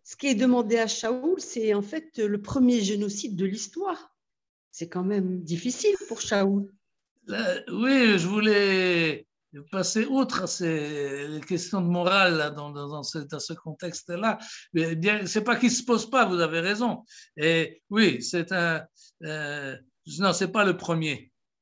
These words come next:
Speaker 2: À l'époque de la Bible, il y a pas, ils sont pas,
Speaker 1: Mais c'est, mais on lui
Speaker 2: ils
Speaker 1: demande,
Speaker 2: ont pas,
Speaker 1: on lui
Speaker 2: ils sont
Speaker 1: demande.
Speaker 2: pas signataires du, de Amanat Genève, hein, du, du traité de, de Genève. Euh, non, c'est, il y a pas, d'ailleurs, il n'y a pas de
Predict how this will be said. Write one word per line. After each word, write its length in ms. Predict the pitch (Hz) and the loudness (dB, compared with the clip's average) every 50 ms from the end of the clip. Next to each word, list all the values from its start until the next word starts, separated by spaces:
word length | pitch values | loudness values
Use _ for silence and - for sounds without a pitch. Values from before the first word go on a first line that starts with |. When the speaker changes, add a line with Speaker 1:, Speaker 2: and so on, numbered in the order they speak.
| _ - - - - - _ _ _ _ _ _ _ _ _ _ 180 175 | _ -20 -20 -20 -20 -20 _ _ _ _ _ _ _ _ _ _ -10 -8
Speaker 2:
À 380 | 180 - 165 165 175 175 170 175 | -6 -4 -4 -2 0 2 2 4
l'époque 480 | 180 190 185 185 190 202 185 160 151 139 | 4 2 0 0 0 0 0 0 0 2
de 80 | 165 | 2
la 200 | 165 156 156 151 | 2 4 4 2
Bible, 340 | 143 156 190 190 185 170 165 156 151 147 143 143 | 2 2 0 0 0 0 -2 -2 -2 -2 -2 -4
il 60 | 139 | -4
y 40 | 139 | -4
a 60 | 131 | -6
pas, 400 | 127 - - 147 139 135 135 135 | -6 -8 -8 -8 -8 -6 -6 -8
ils 100 | 131 127 | -8 -10
sont 240 | 120 - - - 127 117 - | -12 -12 -14 -16 -18 -20 -14
pas, 200 | 147 147 147 143 | -10 -8 -6 -4
Speaker 1:
Mais 40 | - | -4
c'est, 160 | - 247 240 - - | -2 -2 -4 -4 -4
mais 260 | - 202 214 233 233 226 - | -4 -2 0 2 0 0 0
on 120 | - 233 | 0 0
lui 140 | 214 220 240 | 2 2 4
Speaker 2:
ils 20 | 196 | 4
Speaker 1:
demande, 380 | 226 226 233 247 247 240 208 | 6 6 6 6 4 4 2
Speaker 2:
ont 20 | 180 | 0
pas, 180 | 220 220 220 220 | 0 0 0 0
Speaker 1:
on 40 | 220 | -2
lui 60 | 233 | -2
Speaker 2:
ils 60 | 185 | -2
sont 80 | 202 226 220 | 0 0 0
Speaker 1:
demande. 100 | 185 233 226 | 0 2 2
Speaker 2:
pas 100 | 220 202 | 2 2
signataires 800 | - 220 214 202 196 185 170 175 - 196 196 196 190 175 160 151 | 4 2 2 4 4 4 2 2 2 4 4 6 4 4 0 -2
du, 380 | 165 175 170 165 156 147 - - - _ _ _ _ 139 | -2 -2 -2 -2 -2 -6 -8 -14 -20 _ _ _ _ -6
de 160 | 139 156 165 | -4 -2 0
Amanat 500 | 165 160 156 160 160 160 165 175 175 143 | 0 0 0 0 0 0 0 0 0 0
Genève, 480 | 135 151 160 165 165 170 165 156 143 | -2 -2 -2 0 2 2 2 2 2
hein, 220 | 143 127 113 110 - - | 0 -2 -2 -4 -10 -18
du, 220 | 147 139 143 156 156 | -16 -12 -10 -10 -8
du 500 | 147 151 151 143 147 147 143 143 139 135 _ | -8 -10 -10 -10 -12 -12 -12 -12 -14 -14 _
traité 380 | - 156 135 - - 170 160 | -12 -12 -10 -8 -8 -8 -8
de, 160 | 143 147 143 143 | -6 -8 -8 -6
de 180 | 135 147 147 | -6 -6 -6
Genève. 460 | 135 135 151 147 156 170 185 180 170 175 - - - - - - - | -6 -6 -8 -6 -4 -4 -4 -4 -6 -8 -12 -20 -20 -20 -20 -18 -14
Euh, 220 | 156 156 156 165 160 | -12 -10 -8 -6 -4
non, 220 | 180 196 190 170 | -2 -2 -2 -2
c'est, 320 | 160 - - 170 156 139 - - - - - - - | -4 -4 -6 -6 -6 -6 -10 -14 -16 -16 -16 -10 -6
il 240 | 165 165 180 185 180 | -6 -6 -4 -4 0
y 80 | 180 185 | 0 2
a 60 | 175 | 2
pas, 260 | - 180 202 202 196 | 2 4 4 4 4
d'ailleurs, 460 | 190 165 151 143 170 170 175 190 180 170 | 2 0 -4 -2 0 2 2 2 0 0
il 60 | 160 | 0
n'y 100 | 156 151 | 0 0
a 40 | 147 | -2
pas 220 | - - 185 180 | 0 -2 -2 -2
de 300 | 165 151 160 147 - | 0 -2 -4 -4 -6